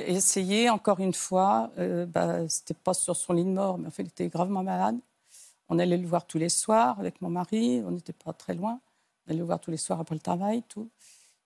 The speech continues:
Et puis, un mo-, un jour, un soir, il me dit, « Mes pauvres enfants, vous donnez beaucoup de mal pour moi. »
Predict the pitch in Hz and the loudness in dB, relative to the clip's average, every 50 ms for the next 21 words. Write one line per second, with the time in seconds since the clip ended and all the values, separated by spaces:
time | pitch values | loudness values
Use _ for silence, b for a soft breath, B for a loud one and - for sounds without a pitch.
0 | _ - 170 170 165 - - - 196 190 190 185 185 185 185 180 180 175 175 175 | _ 0 0 0 0 -2 -6 -4 -2 0 2 2 2 4 4 2 2 2 2 2
1 | 175 185 - 180 175 180 160 160 180 214 - 196 185 - - - 185 180 190 190 | 2 2 2 2 2 2 0 0 -2 0 0 2 0 0 2 2 2 2 2 0
2 | 196 175 180 175 175 190 180 180 185 185 - - 190 170 175 175 165 - - 233 | -4 -6 -8 -6 -4 -2 -2 -2 -2 -2 -2 -2 -2 0 0 -2 -2 -2 0 0
3 | 226 208 196 190 180 185 190 208 214 185 190 - - 190 180 196 208 208 208 - | 0 0 -2 -2 -2 -2 0 0 -2 -4 -6 -6 -6 -6 -2 0 0 0 0 0
4 | - 185 170 185 180 175 170 175 | -4 -4 -4 -4 -4 -4 -4 -6